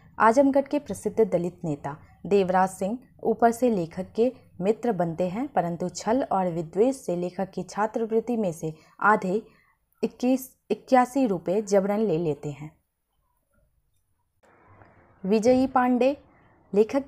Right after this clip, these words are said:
के जा-, लेखक की जाति के एक सौ अट्ठाईस लोगों के खिलाफ झूठा मुकदमा दायर करने वाला शख्स। अरुण कुमार सिंह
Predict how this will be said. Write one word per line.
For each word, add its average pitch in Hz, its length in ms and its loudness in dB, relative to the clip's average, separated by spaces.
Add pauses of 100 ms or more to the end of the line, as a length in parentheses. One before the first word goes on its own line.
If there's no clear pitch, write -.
के 277 260 0
जा-, 190 460 -4
लेखक 240 420 0
की 277 160 -2
जाति 202 360 0
के 240 180 -2
एक - 240 -6
सौ 190 120 -4
अट्ठाईस 185 460 -2
लोगों 185 320 2
के 240 180 -2
खिलाफ 170 400 -6
झूठा 226 320 0
मुकदमा 190 480 -4
दायर 175 320 0
करने 185 340 -4
वाला 165 280 -2
शख्स। - 400 -10 (460)
अरुण 214 240 0
कुमार 196 360 -2
सिंह 196 320 -8